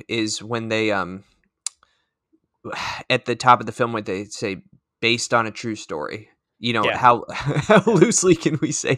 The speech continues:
Speaker 1: that?
Speaker 2: <laughs> Right.
Speaker 1: It's
Speaker 2: <laughs> Ed and
Speaker 1: Yeah.
Speaker 2: Lorraine were real people. <laughs>
Speaker 1: <laughs> True.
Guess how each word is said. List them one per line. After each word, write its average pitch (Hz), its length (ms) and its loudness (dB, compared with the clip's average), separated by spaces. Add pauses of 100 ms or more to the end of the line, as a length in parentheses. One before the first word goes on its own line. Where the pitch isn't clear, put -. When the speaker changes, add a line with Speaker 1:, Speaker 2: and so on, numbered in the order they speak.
(120)
Speaker 1:
that? - 300 -2
Speaker 2:
<laughs> - 0 -
Right. - 200 -10 (920)
Speaker 1:
It's - 340 -2 (800)
Speaker 2:
<laughs> - 180 -20
Ed 147 260 0
and 131 160 2
Speaker 1:
Yeah. - 0 -
Speaker 2:
Lorraine 131 460 -2
were 120 260 -4
real 123 260 -4
people. 120 500 -18 (320)
<laughs> - 0 -
Speaker 1:
<laughs> - 1040 -2
True. 139 460 2